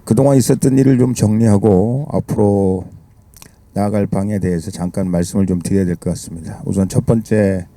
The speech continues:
제가 팔 일간 단식을 했는데, 제가 단식을 멈추고 나올 때 저에게 당국의 표-, 당국자라는 표현을 쓰면서, 아,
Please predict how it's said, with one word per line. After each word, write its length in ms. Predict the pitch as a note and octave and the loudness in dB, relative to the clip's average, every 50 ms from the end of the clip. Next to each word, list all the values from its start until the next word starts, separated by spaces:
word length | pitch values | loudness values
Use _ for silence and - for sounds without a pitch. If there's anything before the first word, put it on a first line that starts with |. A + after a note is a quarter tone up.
| - - - - - - - - - - | -20 -20 -20 -20 -20 -20 -20 -20 -20 -10
제가 200 | - - A2 A2+ | -4 0 0 2
팔 240 | - - - C#3 D3 | 2 2 2 0 0
일간 240 | D3 C3+ C#3 C3+ B2 | 0 0 0 2 2
단식을 420 | - G2 G2+ G#2 G2+ A2+ G#2+ A2 | 2 0 0 0 -2 0 0 0
했는데, 680 | G2 F#2 F2+ F2 E2+ D#2+ D#2 E2+ D#2+ D#2+ G2 A#2+ B2 A2+ - - | 0 0 0 0 -2 -2 -2 -4 -4 -4 -4 -6 -6 -8 -10 -16
제가 480 | - - F2+ F2 E2+ F2 E2+ E2 E2 - - - - - - - - - - - - - - - - - - - - - | -16 -10 -6 -4 -2 -2 -2 -2 -4 -6 -10 -18 -20 -20 -20 -20 -20 -20 -20 -20 -20 -20 -20 -20 -20 -20 -20 -12 -4 -2
단식을 640 | - G#2 G2+ G2 - G#2 F#2+ G#2 G2 F#2+ F2 E2 - _ _ - - - - - - - _ _ _ _ - - - _ - - | 2 2 4 4 4 2 4 4 4 4 2 0 -2 _ _ -20 -20 -20 -20 -20 -20 -20 _ _ _ _ -20 -20 -20 _ -8 -2
멈추고 420 | G2+ G2 G#2 G2+ - - A2+ B2 | 0 2 2 2 0 0 0 0
나올 280 | A#2 G#2 F#2 F#2 F#2+ F#2+ | 2 2 2 2 2 0
때 400 | F#2+ - A#2 G2+ F#2+ G#2 B2 - - - - - - - - - - - - - - _ _ _ - - - - - _ _ _ _ - | 0 0 0 0 0 0 -4 -6 -8 -18 -20 -18 -16 -16 -14 -14 -16 -16 -18 -20 -20 _ _ _ -20 -20 -20 -20 -20 _ _ _ _ -8
저에게 560 | - - A2+ A2+ A2 G#2+ G#2+ B2 A#2+ A2+ F#2+ - - - - _ _ _ _ _ _ _ - _ _ _ _ _ - _ - - | -2 2 2 4 4 4 4 2 2 0 -2 -4 -10 -20 -20 _ _ _ _ _ _ _ -20 _ _ _ _ _ -20 _ -4 -2
당국의 680 | - A2+ A#2 B2+ B2+ B2+ C#3+ C#3 C3 C#3 C3+ C3 B2+ A#2+ - | 0 0 2 2 2 2 2 2 4 4 4 4 2 0 0
표-, 180 | - - D3 - - | 2 0 0 0 0
당국자라는 800 | - G#2 G#2 A#2+ B2+ B2 A#2 - - A#2+ A2+ A2+ A2 A2+ A2+ A2 | -2 0 2 2 2 2 0 0 0 0 0 0 0 -2 -2 -2
표현을 360 | A2+ - - A2+ G#2+ G#2+ G2+ G2 | -2 -2 0 0 2 0 0 -2
쓰면서, 760 | - - B2+ A#2 G2 F#2 F2 - F2 E2 E2 G2+ B2+ B2+ - - - - | -2 -4 -2 0 0 0 -2 -4 -4 -6 -6 -6 -8 -10 -12 -18 -16 -12
아, 720 | F#2+ F2 F2 F2 E2+ E2+ E2+ E2+ E2+ E2+ E2+ E2+ F2 | -10 -8 -6 -4 -4 -4 -4 -4 -6 -6 -8 -10 -12